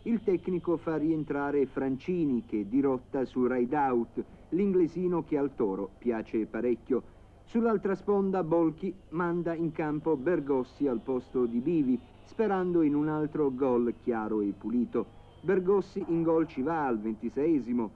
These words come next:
ma l'arbitro Longhi, oggi incomprensibile in alcune valutazioni,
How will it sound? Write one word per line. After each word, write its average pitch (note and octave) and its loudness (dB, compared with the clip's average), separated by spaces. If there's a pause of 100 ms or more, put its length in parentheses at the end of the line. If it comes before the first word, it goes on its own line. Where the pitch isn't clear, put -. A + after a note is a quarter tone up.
(160)
ma F3+ -4
l'arbitro E3+ 0
Longhi, D3+ 2 (140)
oggi C#3 0
incomprensibile C#3+ -2
in A#2 2
alcune B2+ -2
valutazioni, A#2 -2